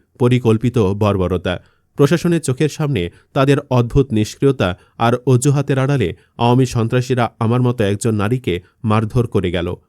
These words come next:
দিনের আলোয়, পুলিশের উপস্থিতিতেই। কে করবে এই ইনভেস্টিগেশন? কার কাছে দিব বিচার? আর কত রক্ত দিলে এ রাষ্ট্রযন্ত্রের কবজা ঠিক হতে পারে?" বলে প্রশ্ন তুলেন তিনি। সব মিলিয়ে বন্ধুরা,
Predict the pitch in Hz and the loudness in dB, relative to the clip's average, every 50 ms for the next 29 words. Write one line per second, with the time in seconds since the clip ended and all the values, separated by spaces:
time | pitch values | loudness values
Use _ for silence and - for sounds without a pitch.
0 | _ _ - 117 107 110 107 107 101 98 92 98 101 98 110 - _ _ _ _ | _ _ -8 -2 0 0 2 2 0 0 0 -2 -2 -4 -4 -6 _ _ _ _
1 | - 147 147 143 135 - 139 - - 135 110 123 131 127 - 110 - 101 92 - | 0 2 2 2 0 -2 -10 -8 -6 -4 0 0 0 0 0 -2 -2 -4 -4 -4
2 | 87 87 - _ _ _ _ _ _ - 160 160 156 - 151 156 156 147 123 - | -4 -6 -6 _ _ _ _ _ _ -4 -2 -2 0 2 2 2 2 2 0 0
3 | - - - 135 123 123 127 127 135 127 120 104 107 98 - - 120 107 104 98 | 0 -2 -2 0 0 2 2 2 2 2 2 2 0 0 -2 -4 -4 -2 -2 -2
4 | - - 117 - - - _ _ _ - 139 135 135 123 127 113 - 147 131 123 | -2 -2 -4 -4 -4 -8 _ _ _ -2 0 0 0 0 0 -2 -2 -2 -2 0
5 | 120 123 123 117 104 101 90 - - 80 82 - _ _ _ _ _ - 127 143 | 2 2 2 2 2 0 -2 -2 -4 -6 -8 -8 _ _ _ _ _ -4 -2 -2
6 | 147 151 170 165 - 170 147 123 123 - - 151 143 147 123 98 85 87 - _ | 0 0 0 0 0 0 0 -2 -2 -2 -4 -2 0 0 0 0 -2 -4 -8 _
7 | _ - - 131 117 117 117 - - - 147 127 - 127 117 123 120 135 120 113 | _ -4 -2 0 2 2 0 0 0 0 0 0 2 0 0 0 0 -2 -2 -2
8 | - - 98 104 104 - 120 107 - - 120 113 - 110 95 101 95 92 98 92 | -2 -2 -2 -2 -2 -2 -4 -4 -2 0 -2 0 0 -2 -2 -2 -2 -2 -2 -2
9 | 104 113 127 _ _ _ _ - 120 120 127 123 101 82 - - 120 110 - - | -2 -4 -6 _ _ _ _ -6 -2 0 2 2 2 0 -2 -2 -4 -4 -2 -4
10 | 110 - - 98 95 95 90 - 92 85 82 73 - _ _ _ _ _ _ _ | -4 -2 -2 -2 0 -2 -2 -2 -4 -6 -6 -8 -10 _ _ _ _ _ _ _
11 | _ - - - 160 170 175 180 185 180 170 117 101 110 113 120 120 123 98 85 | _ -12 -4 -2 0 2 2 2 2 2 2 2 2 2 2 2 2 2 0 0
12 | 80 - | -2 -8